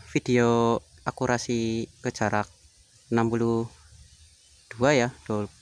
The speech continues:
dua meter. Ini anginnya besar ya di sini ya. Ini saya pakai uklik, jadi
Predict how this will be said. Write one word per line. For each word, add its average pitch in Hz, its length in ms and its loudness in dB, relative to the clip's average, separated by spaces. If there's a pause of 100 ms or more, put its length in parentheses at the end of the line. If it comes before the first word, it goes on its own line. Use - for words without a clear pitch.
(160)
dua 107 160 -4
meter. 120 400 -2 (720)
Ini 139 160 4
anginnya 147 560 6 (720)
besar - 320 4
ya 156 400 4
di 135 80 -8
sini 143 320 4
ya. 156 80 2 (3000)
Ini 131 320 0 (480)
saya 123 240 0
pakai 135 240 -2
uklik, 127 320 -4 (960)
jadi 113 400 -4